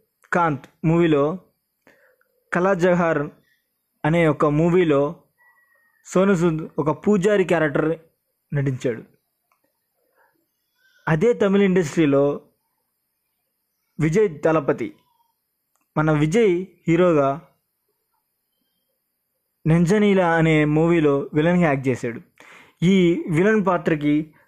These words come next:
మంచి ప్రశంసలు తగ్గాయి, దొరికాయి. రెండు వేల ఒకటిలో భగత్ సింగ్ బయోగ్రఫీతో ఒక మూవీ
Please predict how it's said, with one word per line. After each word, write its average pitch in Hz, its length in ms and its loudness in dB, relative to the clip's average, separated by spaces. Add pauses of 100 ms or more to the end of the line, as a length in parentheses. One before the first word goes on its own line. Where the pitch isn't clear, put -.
(120)
మంచి 175 260 0
ప్రశంసలు 175 560 0
తగ్గాయి, 135 540 -4 (2750)
దొరికాయి. 143 540 -2 (2000)
రెండు 156 240 2
వేల 214 180 2
ఒకటిలో 160 680 0 (600)
భగత్ 156 360 -2
సింగ్ 185 400 -4 (2000)
బయోగ్రఫీతో 160 920 0 (1000)
ఒక 147 160 -2
మూవీ 160 640 0